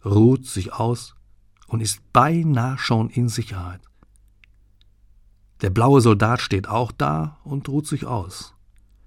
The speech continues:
Eigentlich könnte es so sein, dass beide nichts von dem wissen, was sie erwartet. Eigentlich könnte man die zwei nehmen, einen links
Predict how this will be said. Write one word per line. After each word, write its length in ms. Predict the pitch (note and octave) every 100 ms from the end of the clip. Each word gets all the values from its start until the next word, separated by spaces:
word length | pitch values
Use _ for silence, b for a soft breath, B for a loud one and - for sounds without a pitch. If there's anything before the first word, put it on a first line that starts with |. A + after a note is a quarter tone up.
| _ _ _ _ -
Eigentlich 640 | G#2+ G#2+ B2 C3+ D#3 -
könnte 260 | - D3 D3+
es 240 | E3+ D3
so 200 | - C#3
sein, 440 | C#3 C#3+ D3+ E3 E3+ _ _ _ _ _
dass 180 | - G#2
beide 300 | G2+ C3+ C3+
nichts 320 | C3+ C3+ -
von 180 | - B2+
dem 240 | C3+ C3
wissen, 320 | C#3+ - G#2 F2+
was 160 | F2+
sie 100 | A2
erwartet. 540 | F#2 F2+ F#2 F#2 G2+ - b b b b
Eigentlich 460 | A#2 C#3+ D3+ D3
könnte 280 | - D#3 D#3
man 180 | D3 C3+
die 180 | C3+ -
zwei 320 | - B2+ A2
nehmen, 440 | A#2 C#3 D3 D3 -
einen 260 | G#2 F#2+
links 400 | F#2+ C3+ E3+ -